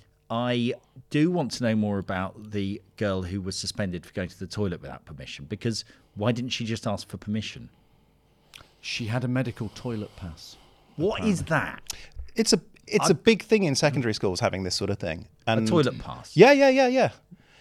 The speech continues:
Speaker 3: And
Speaker 1: What
Speaker 3: so
Speaker 1: is
Speaker 3: the
Speaker 1: it?
Speaker 3: idea is, 'cause people, uh, kids all the time are going, "Oh, I need to go to the loo, please." Um, and the teacher says, "No, you can't." And c-, you can't just let them go willy-nilly. And so
Speaker 1: No,
Speaker 3: a
Speaker 1: 'cause
Speaker 3: lot
Speaker 1: they
Speaker 3: of
Speaker 1: take the
Speaker 3: schools in
Speaker 1: piss.
Speaker 3: Yeah. <laughs> Because schools instituted this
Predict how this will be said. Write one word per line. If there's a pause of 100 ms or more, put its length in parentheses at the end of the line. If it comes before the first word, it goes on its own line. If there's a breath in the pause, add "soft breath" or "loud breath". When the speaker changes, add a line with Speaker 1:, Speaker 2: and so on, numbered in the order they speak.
(160 soft breath)
Speaker 3:
And
Speaker 1:
What
Speaker 3:
so
Speaker 1:
is
Speaker 3:
the
Speaker 1:
it?
Speaker 3:
idea
is,
'cause
people,
uh,
kids
all
the
time
are
going,
"Oh,
I
need
to
go
to
the
loo,
please." (440 loud breath)
Um,
and
the
teacher
says,
"No,
you
can't." (100)
And (720)
c-,
you
can't
just
let
them
go
willy-nilly. (400 soft breath)
And
so
Speaker 1:
No,
Speaker 3:
a
Speaker 1:
'cause
Speaker 3:
lot
Speaker 1:
they
Speaker 3:
of
Speaker 1:
take
the
Speaker 3:
schools
in
Speaker 1:
piss.
Speaker 3:
Yeah.
<laughs> (760 loud breath)
Because
schools
instituted
this